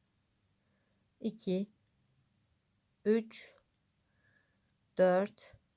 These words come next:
beş ve altı. Altı sık iğne yaptım. Hemen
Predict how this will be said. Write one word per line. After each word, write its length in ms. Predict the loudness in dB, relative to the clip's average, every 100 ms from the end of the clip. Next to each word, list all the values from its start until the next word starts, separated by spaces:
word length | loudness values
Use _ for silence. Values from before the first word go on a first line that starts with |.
| _ _ _ _ _ _ _ _ _ _ _ _
beş 580 | -2 0 -2 -6 -10 -16 _ _ _ _ _ _ -4
ve 180 | -2 0
altı. 440 | -2 -4 -12 -20 _ _ _ _ _ _ _ _
Altı 360 | -2 0 -2 -8
sık 240 | -10 -6
iğne 160 | -2 0
yaptım. 560 | 0 -2 -4 -4 -4 _ _ _ _ _ _ _ _ _ _ _ _ _ _ _ _ _ _ _ _ -8
Hemen 420 | -4 0 -2 -4